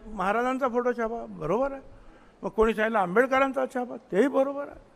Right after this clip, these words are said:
मग कोणी सांगितलं, आम्ही सांगितलं फुले, शाहू, आंबेडकर तिघांचाही छापा. आणि देवाचा छापायचा असेल तर काही लोक शंकराला मानतात, शंकराचाही छापा, काही लोक विष्णूला मानतात, विष्णूचाही छापा, आणि आम्ही साईबाबांना मानतो,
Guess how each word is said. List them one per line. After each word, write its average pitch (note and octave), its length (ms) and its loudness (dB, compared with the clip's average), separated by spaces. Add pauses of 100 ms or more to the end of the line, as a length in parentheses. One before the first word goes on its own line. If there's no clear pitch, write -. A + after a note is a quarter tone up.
(360)
मग F#3+ 60 -10
कोणी A#3 220 0
सांगितलं, A3+ 340 -6 (120)
आम्ही A3+ 220 4
सांगितलं A3+ 240 -2 (220)
फुले, C4+ 220 6
शाहू, G#3+ 220 4
आंबेडकर A3+ 420 2 (160)
तिघांचाही A3+ 500 2
छापा. B3+ 280 -2 (440)
आणि C#3+ 180 -6
देवाचा A#3+ 340 2 (100)
छापायचा C4 400 4
असेल C4+ 300 10 (420)
तर A#3 80 4 (540)
काही G#3+ 160 8
लोक A#3+ 160 0
शंकराला C4+ 500 6
मानतात, C#4+ 340 4 (260)
शंकराचाही C4 640 4
छापा, B3+ 260 2 (340)
काही C4+ 140 6
लोक A3 200 -4
विष्णूला C#4 380 6
मानतात, C#4 320 2 (280)
विष्णूचाही D4 600 4
छापा, C4+ 280 6 (320)
आणि B3+ 160 2
आम्ही C4 220 2 (280)
साईबाबांना D4 520 8
मानतो, B3+ 280 2